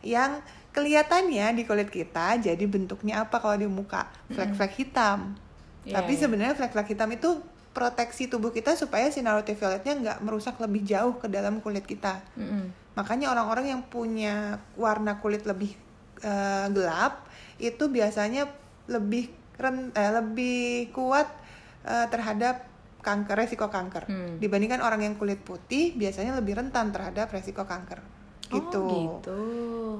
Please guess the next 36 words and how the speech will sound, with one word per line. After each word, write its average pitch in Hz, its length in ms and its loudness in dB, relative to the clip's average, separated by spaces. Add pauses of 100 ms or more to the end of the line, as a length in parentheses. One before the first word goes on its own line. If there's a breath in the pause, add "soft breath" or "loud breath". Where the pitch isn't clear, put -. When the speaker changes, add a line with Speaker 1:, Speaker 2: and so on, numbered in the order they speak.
Speaker 1:
Gitu. 262 560 -2 (400)
Tapi 240 260 0
kan 370 220 8 (100)
nggak 254 220 6 (100)
enak 381 180 4
ya 214 200 8
dilihatnya 240 580 8
kalau 294 160 8
ada 208 180 8
flek-flek 208 420 4
hitam. 214 280 0
Speaker 2:
Iya 202 400 10
sih, 240 80 4
Speaker 1:
Makanya 208 440 4
Speaker 2:
benar. 254 200 2
Speaker 1:
harus 208 240 2
pakai - 400 0
sunscreen 269 960 2 (400 loud breath)
minimal 247 540 4 (420)
gitu 214 180 -2
setiap 214 300 0
hari, 247 680 0 (340 loud breath)
eh, 214 360 -2
supaya 214 440 2
nggak 269 220 2
muncul 269 380 0
tuh 254 140 -2
sunscreennya. 220 540 0
Karena 254 260 2 (440 loud breath)
kan 403 200 4
tubuh 339 280 8
jadi 311 180 6
nggak 262 240 6
perlu 262 200 2
bikin 240 300 0
itu 220 280 0